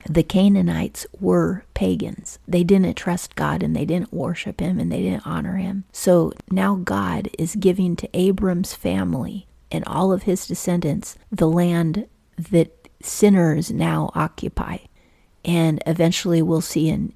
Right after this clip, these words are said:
in Exodus and on that, that they do have to fight the Canaanites, and they do have to take over the land. They return again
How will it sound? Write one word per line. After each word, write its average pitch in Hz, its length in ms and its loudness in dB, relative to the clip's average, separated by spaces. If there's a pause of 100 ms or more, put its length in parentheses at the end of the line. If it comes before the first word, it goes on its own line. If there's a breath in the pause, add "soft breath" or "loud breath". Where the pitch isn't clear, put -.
in 139 180 -4
Exodus 170 800 -2 (100)
and 151 200 -2
on 160 520 0 (300)
that, 151 300 2 (420)
that - 200 2
they 175 120 4
do 170 180 4
have 175 220 -2
to 196 100 -6
fight 147 320 -4
the 185 60 -6
Canaanites, 175 840 -4
and 170 160 0
they 156 100 0
do 165 180 4
have 175 240 -2
to 233 100 -8
take - 260 -4
over 160 240 -2
the 170 120 -6
land. 156 380 -4
They 160 140 0
return 156 500 -2
again 156 440 -4